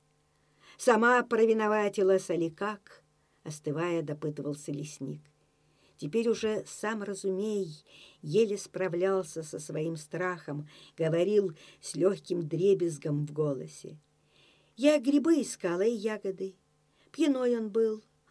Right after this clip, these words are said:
ружом грозил". Разумей снова замахнулся плетью, но девка допреж удара повалилась навзничь и мёртвым крестом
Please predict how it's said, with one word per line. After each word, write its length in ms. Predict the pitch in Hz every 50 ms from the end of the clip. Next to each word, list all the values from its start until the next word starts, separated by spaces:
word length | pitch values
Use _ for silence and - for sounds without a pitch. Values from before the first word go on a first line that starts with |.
| _ _ -
ружом 540 | 170 170 233 247 202 160 160 185 208 226 226
грозил". 680 | 220 196 196 202 196 185 175 170 170 160 156 147 165 _ _ _ _ _ _ _ _ _ _ _ _ _ _ _ _ _ _ _ _ _ _ -
Разумей 480 | - 156 151 156 175 175 190 190 196 190
снова 400 | - - 190 202 208 202 190 180
замахнулся 680 | 156 170 156 160 160 - 180 180 180 160 - - 156
плетью, 560 | 156 180 208 240 247 240 240 - 214 214 214 - _ _ _ _ - - - - - - -
но 140 | 175 214 233
девка 440 | 190 240 285 285 262 247 - 240
допреж 420 | - 233 226 - - 233 226 226 -
удара 400 | 202 196 208 214 214 196 185 139
повалилась 760 | - 180 165 156 160 165 196 240 269 240 220 214 - - -
навзничь 840 | 165 156 170 190 196 190 185 170 156 165 170 170 165 165 - - - - - - - - -
и 80 | 147
мёртвым 520 | 151 165 208 247 262 - - - 208 208 196
крестом 680 | - 180 175 170 - - - - 185 190 185 180 160